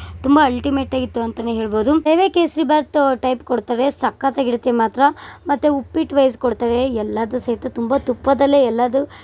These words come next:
ನಿಮ್ಗೆ ಏನೇ ಕ-, ಐಟಮ್ ಕೊಡಬೇಕು ಅಂತಂದ್ರೆ ಮೇಲ್ಗಡೆ ತುಪ್ಪ ಹಾಕಿ ಕೊಡ್ತಾರಲ್ಲ, ಅಲ್ಟಿಮೇಟ್ ಆಗಿರುತ್ತೆ. ಇಲ್ಲಿ ಜನ ಸಾಗರದಿಂದ ತುಂಬಿರ್ತಾರೆ ಅಂತಾನೆ ಹೇಳ್ಬೋದು. ಶ್ರೀ ರಂಗನಾಥ್ ಕೆಫೆ ಅಂತ ಇರುತ್ತೆ, ಆ, ಅಲ್ಲಿ ನೋಡಿದ್ರೇನೆ ಗೊತ್ತಾಯ್ತು. ರಂಗನಾಥ ಅಂತಲೇ ಹೆಸರಿಟ್ರೆ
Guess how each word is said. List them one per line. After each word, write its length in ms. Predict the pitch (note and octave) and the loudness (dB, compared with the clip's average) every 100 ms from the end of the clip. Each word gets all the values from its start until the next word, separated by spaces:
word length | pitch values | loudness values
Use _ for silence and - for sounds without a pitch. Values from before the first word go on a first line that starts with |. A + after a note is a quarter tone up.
| - C4+ | -8 0
ನಿಮ್ಗೆ 220 | C#4+ C#4+ | 2 2
ಏನೇ 200 | D4+ E4 | 2 2
ಕ-, 220 | D4 C4+ | 0 0
ಐಟಮ್ 320 | C4 C4+ C#4 | -2 0 -2
ಕೊಡಬೇಕು 400 | B3+ A#3 A#3 G#3 | -2 -2 -2 -2
ಅಂತಂದ್ರೆ 440 | A3+ G#3 A#3+ A#3 C#4+ | -6 -4 -2 2 2
ಮೇಲ್ಗಡೆ 400 | B3+ A#3+ A#3+ B3 | 2 0 0 -2
ತುಪ್ಪ 260 | A#3 - | -6 -2
ಹಾಕಿ 280 | A#3 A#3+ B3 | -2 0 -2
ಕೊಡ್ತಾರಲ್ಲ, 500 | A#3 A#3 A3+ A3 G#3+ A#3+ | -4 -6 -4 -4 -4 -2
ಅಲ್ಟಿಮೇಟ್ 500 | G#3+ A3 B3+ A#3+ G#3+ | -2 -2 0 0 -2
ಆಗಿರುತ್ತೆ. 320 | A3 G3+ C4+ - - - - - C4+ | -2 -2 -4 -6 -10 -20 -20 -8 -2
ಇಲ್ಲಿ 260 | B3+ C4+ | 0 0
ಜನ 240 | G#3+ A3+ C4+ | 0 0 0
ಸಾಗರದಿಂದ 680 | C#4 A#3+ A3+ C4 C4 A#3 A#3+ C4+ | 0 -2 0 0 0 0 -2 -2
ತುಂಬಿರ್ತಾರೆ 520 | B3 A3+ A3 A#3+ A3+ | -2 -2 -4 -4 -4
ಅಂತಾನೆ 340 | A3 A#3 A3 | -4 -4 -2
ಹೇಳ್ಬೋದು. 480 | G#3+ G3+ A3+ D4+ F4 - - | -2 -2 -2 -2 -4 -12 -18
ಶ್ರೀ 180 | - D#4+ | 0 2
ರಂಗನಾಥ್ 440 | D4 B3+ C4 C4+ - | 2 2 0 -2 -2
ಕೆಫೆ 280 | B3+ - | -4 -2
ಅಂತ 220 | A#3+ A3 A#3+ | -6 -4 -2
ಇರುತ್ತೆ, 500 | G#3+ G3+ A#3+ B3+ - - - - | -2 -2 -2 -4 -8 -16 -14 -4
ಆ, 280 | B3+ A#3 | 0 0
ಅಲ್ಲಿ 200 | A3+ A#3+ | 0 0
ನೋಡಿದ್ರೇನೆ 520 | B3 A#3+ C#4+ D#4 D#4 D4+ | 0 2 2 2 0 0
ಗೊತ್ತಾಯ್ತು. 440 | C4 C4 A3+ C4 | 0 0 -2 -2
ರಂಗನಾಥ 520 | A#3+ A3+ B3 C4 B3+ | -2 -2 -2 -2 -4
ಅಂತಲೇ 400 | C4 A#3 B3+ C4 | -4 -4 -4 -4
ಹೆಸರಿಟ್ರೆ 680 | A#3 - A#3+ - B3+ A#3 | -4 -4 -8 -4 -2 0